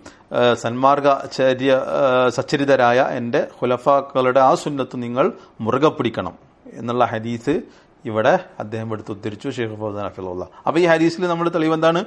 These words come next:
ഊസീക്കും ബിത്തഖ്വല്ലാഹ് വസ്സംഇ വത്വാഅ വ ഇൻ തഅമ്മറ അലൈക്കും അബ്ദുൻ എന്നുള്ളതാണ്. അപ്പൊ അതിന്റെ തെളിവ്. അപ്പൊ ഇത് ഹദീസിൽ വളരെ വ്യക്തമായി തന്നെ ആയത്തിൽ പറഞ്ഞു, ഹദീസിൽ പറഞ്ഞു.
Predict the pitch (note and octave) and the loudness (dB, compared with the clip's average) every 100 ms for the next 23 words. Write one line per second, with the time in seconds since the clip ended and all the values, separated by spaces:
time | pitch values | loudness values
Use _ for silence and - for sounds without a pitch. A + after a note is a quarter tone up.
0 | - - - A#2+ B2+ B2 F3+ F#3+ G#3+ A3+ | -8 -20 -8 -2 -2 -2 -4 -2 0 0
1 | C4+ - _ - A2+ C3 - A#2 A2+ G#2 | -2 -8 _ -10 -2 -2 -2 -2 -2 2
2 | G2 D#2+ - - C3 - - F3 F#3 G3 | 0 0 -6 -8 -8 -6 0 0 2 0
3 | A#3 C4 _ - B2+ - - F3+ F#3+ G#3 | 0 -4 _ -4 -4 -4 2 2 4 2
4 | C4 D4 - - B2 D#3 D#3 C#3+ E3+ G3+ | 2 -4 -16 -6 -4 -2 -4 -2 -2 -2
5 | F3 E3 D3+ B2+ C#3+ F#3+ F#3 A#3 C4+ - | 2 4 4 4 4 2 2 0 -2 -6
6 | - A#2 G#2 G#2+ C3 C#3 G#2+ F#2 F2 - | 0 0 2 -8 -6 -4 -6 -8 -12 -14
7 | - _ _ D3 C3+ B2+ A#2+ G#2 F2 - | -18 _ _ -4 -4 -2 -4 -6 -10 -14
8 | - - - G#3 F#3+ F3 F#3+ F#3 A3 F#3+ | -20 -12 -2 0 4 2 0 -4 -2 2
9 | F3+ F#3 F3 - F3 D#3+ D3 C#3+ D3 D3 | 4 4 2 -2 -4 0 0 0 -4 -2
10 | C#3+ B2+ C3 C#3+ D3+ D3+ C3+ C#3+ D3+ D#3+ | 2 2 0 -2 -2 0 0 2 2 2
11 | D3+ C#3 A2+ F#2+ F2 | 0 0 -2 -4 -10